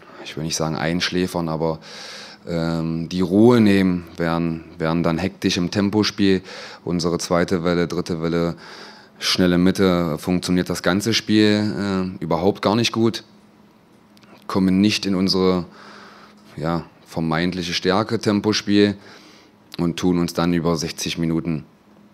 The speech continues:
schwer, in dieses Spiel zu finden. Ähm,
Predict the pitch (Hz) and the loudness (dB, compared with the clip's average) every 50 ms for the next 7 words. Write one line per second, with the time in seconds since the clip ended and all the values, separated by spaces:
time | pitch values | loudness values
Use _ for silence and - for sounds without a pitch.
0 | - - _ _ _ _ - - _ _ - - - - - - - - - 95 | -20 -20 _ _ _ _ -20 -20 _ _ -20 -20 -20 -12 -2 0 0 2 4 4
1 | 90 87 85 80 78 - - - - - 82 80 80 80 71 73 73 - - - | 4 4 4 2 -2 -8 -16 -12 -8 -6 -6 -4 -4 -6 -6 -6 -6 -6 -4 -4
2 | 85 80 - - 85 - - 85 80 80 78 - - - - - - - - - | -4 -2 -2 -4 -4 -2 -4 -2 -2 -2 -6 -8 -14 -18 -18 -18 -18 -20 -20 -14
3 | - - 82 82 80 80 80 80 80 78 78 76 78 76 78 | -8 -6 -4 -2 -2 -2 0 0 0 0 -2 -2 -2 -4 -6